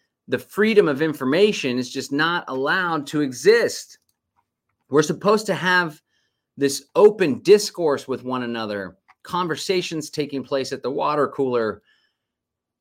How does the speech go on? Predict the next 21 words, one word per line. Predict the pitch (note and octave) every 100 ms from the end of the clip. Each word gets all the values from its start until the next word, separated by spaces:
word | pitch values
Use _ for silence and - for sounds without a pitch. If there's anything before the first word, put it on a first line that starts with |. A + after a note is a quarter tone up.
| _ _ _ _
challenging | - F#3 F3+ F3+ E3 C3+ C3+ A#2 B2
one | D#3
another's | D3 D3 C#3+ C3+ A2
viewpoints | A2 D#3+ E3 D#3 C3+ A2+
and | G#2+
beliefs, | G#2 G2+ B2 E3 C#3 - - _
but | A#2
instead | A2+ G#2+ - - - E3+ E3 D3 A#2+ -
it | C3 A2+ _
gets | A#2 G#2+ -
controlled | - - A2+ - D3+ C#3+ C#3+ B2
and | A2+
contrived. | A2+ G#2 - C#3+ C3+ B2 G2+ G2
But | B2+ A#2 A2+
I | A2
choose | - - F3+ E3
to | -
be | G2+ F2+
grateful | D3+ G3+ G#3 A#2
nonetheless, | G#2+ B2 A#2 G#2+ G3+ A3+ F3
because | - - D3 C3+